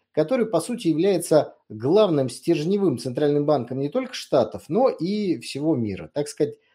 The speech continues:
наследие Бреттон-Вудской, ну а потом и ямайской системы, в которой мы с вами сегодня еще живем. Так вот,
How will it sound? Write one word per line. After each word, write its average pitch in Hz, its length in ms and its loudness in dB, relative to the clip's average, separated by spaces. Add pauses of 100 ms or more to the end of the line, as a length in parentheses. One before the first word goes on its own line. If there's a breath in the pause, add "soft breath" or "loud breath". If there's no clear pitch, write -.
(120)
наследие 208 800 4 (160 loud breath)
Бреттон-Вудской, 160 1120 0
ну 175 200 0
а 160 60 2
потом 165 360 -2
и 160 200 0
ямайской 143 600 0
системы, 180 420 -4
в - 60 -14
которой 165 340 -4
мы 143 180 0
с - 120 -10
вами 139 180 -4
сегодня 135 540 -6 (540)
еще 139 460 -2
живем. 117 400 -2 (1040 loud breath)
Так - 180 -2
вот, 254 300 -2